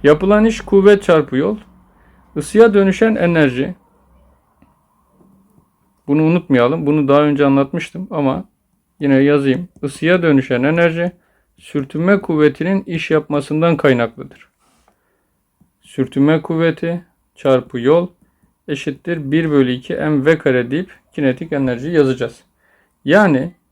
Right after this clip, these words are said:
yapılan işin bir kısmı ısıya dönüşecek. Kalan enerji de kinetik enerji olacak. Yani kinetik enerjiyi sorarsa, e, bu şekilde aslında şöyle de diyebiliriz. Daha sıralı olur. Kinetik diyelim.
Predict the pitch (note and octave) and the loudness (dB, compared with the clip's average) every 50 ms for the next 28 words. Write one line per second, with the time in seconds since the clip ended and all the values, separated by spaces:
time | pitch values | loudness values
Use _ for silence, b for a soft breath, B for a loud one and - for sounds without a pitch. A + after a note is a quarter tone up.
0 | _ _ _ _ - C3+ C3+ B2+ C3 - C#3+ D#3 F3 F3+ E3+ - - D3 C3+ - | _ _ _ _ -2 0 0 0 0 -2 -2 0 2 0 0 -2 -6 -8 -8 -8
1 | - C3+ A#2+ A#2 A#2 C3+ D3 D#3+ D#3+ - - C#3+ C3+ - C3 A#2+ - - - - | -6 -6 -6 -6 -8 -8 -8 -8 -6 -4 -4 -4 -4 -4 -8 -10 -10 -10 -14 -14
2 | - - C3 B2+ C3 C3+ D#3+ E3+ F3+ E3+ - - E3+ F3+ G3 F#3 F#3 - - _ | -8 -2 0 0 2 2 0 -2 -2 -4 -4 -6 -4 -2 0 -2 -2 -4 -14 _
3 | _ _ _ _ _ _ _ _ _ _ _ _ _ _ _ _ _ _ _ _ | _ _ _ _ _ _ _ _ _ _ _ _ _ _ _ _ _ _ _ _
4 | _ _ _ _ _ _ _ - E3+ F3 F3 D#3+ D3 C3 B2 B2 A#2+ A2+ A2+ - | _ _ _ _ _ _ _ 0 2 2 4 2 2 2 0 0 -2 -4 -6 -10
5 | - D#3 E3+ F#3 F3+ _ _ _ _ _ _ _ _ _ - F3+ D#3 C3+ C3 C3 | -8 -6 -6 -6 -6 _ _ _ _ _ _ _ _ _ -10 -4 -2 -2 -2 -4
6 | F3 F3+ - D3 C#3+ D3 D3 D3 C#3+ C#3+ D3+ D3 C3 A#2+ A2+ C3 C3+ - _ _ | -6 -8 -6 -4 -2 0 0 0 2 2 2 2 2 2 -2 -8 -12 -16 _ _
7 | _ _ _ _ _ _ _ _ _ _ _ _ _ _ - - C3+ C3+ C3+ - | _ _ _ _ _ _ _ _ _ _ _ _ _ _ -8 -6 -4 -4 -4 -2
8 | F3 F3 E3+ E3+ G#3 G3 G#3+ F3+ E3 D#3+ D3 C3 C3 C3 B2+ - C3 B2 B2 B2+ | 0 0 0 0 -2 -2 0 0 2 2 0 0 -2 -4 -4 -4 -4 -2 -2 -4
9 | C3 - G3+ G#3+ G#3+ G#3+ - _ _ _ _ _ _ _ _ - - - - F3+ | -2 -2 -2 -2 -4 -6 -10 _ _ _ _ _ _ _ _ -8 -8 -6 -4 -2
10 | G3 F#3 - D3 C3+ C3+ C#3 C#3+ F3 F#3 F#3+ - - G#3+ F#3 E3 - - C#3+ E3 | -2 0 2 0 0 0 -2 -6 -4 -4 -6 -6 -4 -4 -4 -4 -4 -6 -6 -4
11 | F3 F3+ - - - - E3 D3 C3+ C#3 C3+ F3 E3+ D#3+ D#3+ E3 D#3+ D3+ D#3+ D#3 | -4 -4 -4 -8 -4 -2 0 2 2 0 0 -2 -6 -4 -2 0 0 0 0 0
12 | D#3 C3 C3 - - - - _ _ _ - D3+ C3+ C#3 D3+ D3 C3+ - - _ | 0 0 0 -2 -4 -8 -20 _ _ _ -6 -2 0 2 2 2 0 -2 -6 _
13 | _ _ _ _ _ _ _ _ _ _ _ _ _ _ _ _ - - - C#3+ | _ _ _ _ _ _ _ _ _ _ _ _ _ _ _ _ -16 -8 -4 0
14 | C3 C#3 D3 D3 D3+ C3+ A#2+ B2 C3 - _ _ - C3 C3 B2+ B2+ - C#3+ C3+ | 2 2 2 4 2 0 0 -2 -6 -18 _ _ -8 -4 -4 -4 -4 -6 -12 -14
15 | _ - B2 A#2+ A#2+ C#3+ F#3 G3 | _ -8 -6 -4 -4 -4 -6 -8